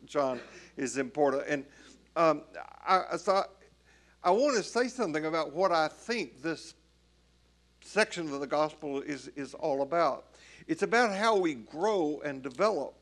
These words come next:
because what you see in the Gospel of John is theological reflection in action. John reflects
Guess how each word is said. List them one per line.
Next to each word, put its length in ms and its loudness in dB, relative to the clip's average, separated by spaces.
because 440 2
what 420 2
you 220 -8
see 520 -6
in 160 -4
the 80 -4
Gospel 500 0
of 120 -4
John 560 0
is 260 -4
theological 1200 0
reflection 1040 -6
in 440 -6
action. 560 -6
John 360 4
reflects 760 0